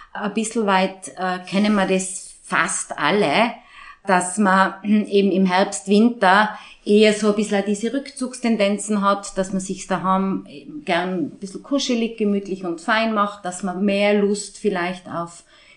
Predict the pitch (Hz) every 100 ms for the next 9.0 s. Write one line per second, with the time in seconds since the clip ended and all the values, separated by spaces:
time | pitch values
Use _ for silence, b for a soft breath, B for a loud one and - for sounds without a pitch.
0 | b - 262 262 - 240 226 220 196 196
1 | 190 254 247 233 226 208 208 208 190 202
2 | 202 - B B B B B - 202 196
3 | - 202 190 - 202 196 190 214 208 196
4 | 220 196 190 190 185 262 - - 220 214
5 | - 220 226 - 226 - 208 220 208 208
6 | 208 208 202 208 208 - 254 - 214 202
7 | 196 196 - 196 190 - 226 262 - 196
8 | 190 190 196 208 247 214 202 180 180 202